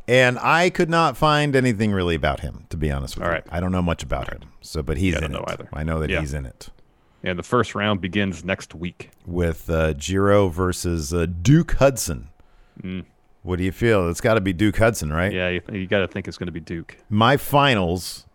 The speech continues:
Speaker 1: Do we know? th-, is there? Do we, do we have the brackets on this?
Speaker 2: They didn't show. I don't believe they showed the brackets last night. Let me double check.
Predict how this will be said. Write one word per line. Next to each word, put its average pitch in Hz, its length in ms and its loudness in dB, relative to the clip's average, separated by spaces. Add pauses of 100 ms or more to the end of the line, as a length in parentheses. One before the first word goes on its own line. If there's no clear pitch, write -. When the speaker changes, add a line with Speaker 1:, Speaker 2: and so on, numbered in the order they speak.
Speaker 1:
Do 117 120 2
we 175 120 6
know? 208 260 6
th-, 160 180 2
is 151 180 6
there? 156 220 6
Do 127 100 0
we, 135 140 -2
do 127 120 -2
we 139 80 2
have 135 140 4
the 127 60 -2
brackets 123 440 2
on 139 160 -2
this? 147 140 -10
Speaker 2:
They 131 260 4
didn't 208 240 6
show. - 280 0
I 147 80 2
don't 202 220 -2 (180)
believe 143 880 -2
they 117 140 4
showed 120 380 2
the 98 60 -6
brackets - 600 -2
last 87 300 -4
night. 85 160 -6
Let - 40 -14
me 123 80 -6
double 104 180 -4
check. - 340 -10